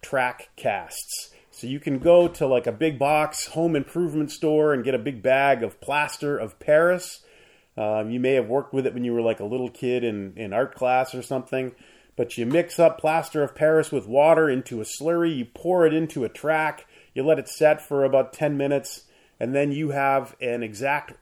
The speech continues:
representation, or exact, I should say, an exact replica of the track that was on the ground. And that's a really neat thing, because people like to walk away from a workshop with something, something tangible. So if we go out tracking, it's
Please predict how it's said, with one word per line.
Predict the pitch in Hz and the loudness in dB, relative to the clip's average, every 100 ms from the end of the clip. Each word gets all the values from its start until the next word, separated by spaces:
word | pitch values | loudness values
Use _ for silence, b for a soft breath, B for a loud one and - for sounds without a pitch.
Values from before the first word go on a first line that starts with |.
| - - | -20 -18
representation, | 113 139 139 131 127 113 147 143 123 | 0 0 0 -4 -4 -4 -4 -2 -6
or | 113 | -4
exact, | 123 110 139 131 | -6 0 0 0
I | |
should | 120 113 113 | -6 -8 -10
say, | 117 | -8
an | |
exact | 110 107 135 - | -6 -4 -6 -6
replica | 110 143 156 117 92 87 - - _ | -4 -2 -2 -10 -8 -10 -12 -20 _
of | - | -8
the | 110 | -8
track | - 139 135 - - | -6 -2 -2 -4 -4
that | 131 | -4
was | 120 104 | -4 -10
on | - 123 123 | -6 -4 -4
the | 113 | -4
ground. | 120 156 90 78 - b b b | -2 -2 -2 -10 -20 b b b
And | 117 | -2
that's | 160 170 | 0 0
a | 160 | 0
really | 175 165 | 2 4
neat | 156 160 - | 2 0 -2
thing, | 156 156 147 - B B - | -2 -2 -2 -8 B B -14
because | 135 151 | -4 -4
people | - 208 190 | -2 -8 -2
like | 180 180 | 2 2
to | 170 | 0
walk | 151 156 151 | 4 4 4
away | 143 131 139 147 | 0 2 2 0
from | - 131 127 117 | -4 -4 -4 -4
a | 120 | -4
workshop | 113 117 123 - 123 117 - | -4 -4 -6 -4 0 0 -2
with | 104 123 120 - _ | -2 -2 -2 -10 _
something, | - 139 110 - 87 | -8 -4 -4 -6 -12
something | - 180 175 | -6 -4 -4
tangible. | - - 139 113 95 78 73 b b b | -6 -4 -4 -4 -8 -12 -14 b b b
So | - 135 | -2 -2
if | 127 | -2
we | 180 | -6
go | 156 156 | 4 8
out | 147 127 | 8 6
tracking, | - 147 139 143 127 | 0 0 0 -2 -6
it's | - | -8